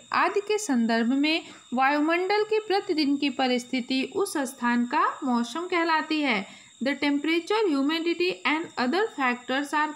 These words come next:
called elements of the weather। Temperature, humidity, rainfall, wind speed, these are the factors of, these are the factors and it is called elements of weather।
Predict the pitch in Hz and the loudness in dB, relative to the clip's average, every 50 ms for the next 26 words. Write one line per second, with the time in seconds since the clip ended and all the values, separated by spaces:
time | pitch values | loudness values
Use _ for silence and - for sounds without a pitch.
0 | - 269 254 262 277 277 - - 202 240 226 233 226 233 233 233 240 240 254 240 | -2 0 0 0 0 -2 -4 -2 -2 -2 0 0 -2 0 0 0 0 0 0 -2
1 | 233 220 220 220 294 349 453 - - - - - - 269 294 311 302 233 226 190 | -2 -2 -2 0 0 0 0 -2 -4 -12 -20 -16 -8 -2 -2 0 0 2 0 0
2 | - - - - - - - - 277 285 294 302 294 330 349 349 359 - 403 440 | -2 -4 -8 -16 -20 -20 -8 -4 0 0 0 0 0 0 0 0 0 0 0 0
3 | 466 440 311 262 262 262 294 330 339 359 359 349 359 370 370 381 381 311 277 277 | 2 2 2 2 2 0 0 0 0 0 0 0 0 0 2 2 0 2 2 0
4 | 294 330 359 359 - 359 339 339 370 370 330 262 285 311 339 339 339 339 330 - | 0 0 -2 -4 -2 0 0 2 2 2 0 0 0 0 0 0 -2 -2 -4 -4
5 | - - 294 202 - - - - - - - - 233 214 294 339 403 440 427 392 | -4 -2 -2 -2 -2 -4 -8 -20 -20 -20 -14 -8 -4 0 0 2 2 2 2 2
6 | 370 370 359 330 359 381 403 415 403 - - 254 233 233 233 233 - - 311 339 | 2 2 0 0 0 0 0 0 -2 -4 -2 -2 0 0 -2 -2 -4 -2 -2 -2
7 | 339 - - 330 302 311 311 - - - - 202 208 285 330 381 - 392 311 269 | -2 -2 -2 0 2 2 0 0 -4 -8 -8 -4 -2 0 0 0 0 0 0 0
8 | 269 254 247 262 269 285 320 339 - - - - - - - - 294 269 285 285 | 2 0 0 0 0 0 0 -2 -4 -10 -20 -20 -20 -16 -6 -2 0 0 0 0
9 | 285 - - 349 330 254 196 - - - - - - - - - - 233 262 285 | -2 -4 -2 0 0 0 0 -4 -8 -14 -20 -20 -20 -20 -20 -8 -4 0 0 2
10 | 320 381 415 427 480 480 - - - 269 247 - 302 285 294 - - - 294 285 | 0 0 0 -2 -4 -6 -6 -6 -4 -4 -2 -2 -2 -2 -4 -6 -4 -2 0 2
11 | 302 339 381 440 - - - 247 254 240 262 247 254 262 254 247 240 240 - 294 | 2 2 0 -2 -2 -2 -2 0 0 2 2 2 2 2 2 0 0 0 0 0
12 | 320 415 539 - - - - - 240 247 254 233 254 220 175 | 2 2 0 -2 -6 -12 -6 -2 -2 0 0 0 0 -2 -2